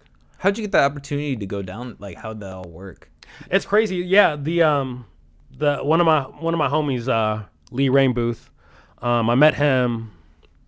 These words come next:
Speaker 2: my third year of college when I was going to college in Sioux City. Um, and it's
Speaker 1: Oh, I'm, I'm actually from around that area.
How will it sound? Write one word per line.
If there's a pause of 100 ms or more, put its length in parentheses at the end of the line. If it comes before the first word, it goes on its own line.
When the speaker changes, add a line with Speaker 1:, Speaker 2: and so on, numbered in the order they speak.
(220)
Speaker 2:
my
third
year
of
college
when
I
was
going
to
college
in
Sioux
City. (560)
Um, (280)
and
it's
Speaker 1:
Oh,
I'm,
I'm
actually
from
around
that
area.